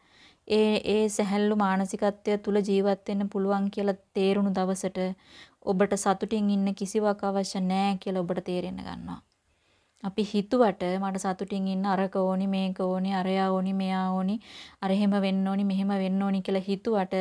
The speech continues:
මේක හරියටම අත්දැකපු කෙනාට තේරෙනවා ඇත්තටම සතුටින් ඉන්න මේ කිසිවක් අවශ්‍ය නෑ කියලා.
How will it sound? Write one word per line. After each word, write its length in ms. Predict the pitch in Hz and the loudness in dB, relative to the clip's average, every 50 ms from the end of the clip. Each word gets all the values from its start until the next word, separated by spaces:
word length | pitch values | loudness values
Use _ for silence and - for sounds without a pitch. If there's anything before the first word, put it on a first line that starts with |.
| 190 190 | 0 0
මේක 260 | 190 190 190 190 185 196 | 0 0 0 -2 -2 -4
හරියටම 600 | 190 - 220 196 226 240 240 233 220 233 220 220 | -4 -2 -2 0 2 4 4 2 2 0 -2 0
අත්දැකපු 520 | 214 196 190 185 180 196 202 202 202 185 190 | 0 -2 -2 -2 -2 -2 -2 0 0 -2 -2
කෙනාට 360 | 190 190 185 190 185 185 185 | -2 -2 -2 -2 -2 -4 -4
තේරෙනවා 520 | - 180 180 180 180 180 180 180 180 180 185 - - - - - - - - - - _ _ - | -4 -4 -4 -2 -2 -2 -2 -2 -4 -4 -6 -8 -12 -18 -20 -20 -20 -20 -20 -20 -20 _ _ -8
ඇත්තටම 420 | 196 202 - - 226 220 214 208 | -8 -8 -4 -4 -2 -2 0 -2
සතුටින් 480 | 202 - 185 190 190 185 208 196 190 190 | 0 -2 -4 -4 -4 -6 -4 -4 -2 0
ඉන්න 180 | 190 190 190 | 0 0 0
මේ 140 | 185 185 185 | 0 0 -2
කිසිවක් 460 | 185 190 185 - 185 185 175 175 - | -2 -4 -6 -4 -4 -4 -4 -6 -8
අවශ්‍ය 340 | 180 180 180 180 - - 160 | -8 -6 -6 -6 -6 -8 -8
නෑ 160 | 160 165 160 170 | -8 -8 -10 -8
කියලා. 280 | - - 160 160 - | -8 -8 -8 -8 -8